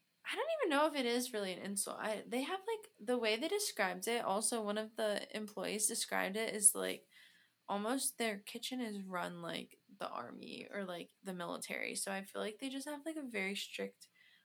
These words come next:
hierarchy. It's almost like the, the younger chefs don't even have that much resentment for being,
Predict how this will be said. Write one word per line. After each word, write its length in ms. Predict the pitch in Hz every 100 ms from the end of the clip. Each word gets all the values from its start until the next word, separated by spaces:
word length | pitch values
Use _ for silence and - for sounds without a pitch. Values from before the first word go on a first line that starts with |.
| _
hierarchy. 480 | 202 214 214 208 -
It's 140 | - -
almost 320 | 277 330 -
like 140 | 381 - _
the, 400 | 269 247 233 226 -
the 120 | 226
younger 420 | 208 202 202 233
chefs 380 | 247 - 214 -
don't 260 | - 202 214
even 180 | 233 226
have 220 | 214 196
that 140 | 190 180
much 240 | 175 -
resentment 640 | 180 175 180 - - - -
for 120 | -
being, 340 | - - 202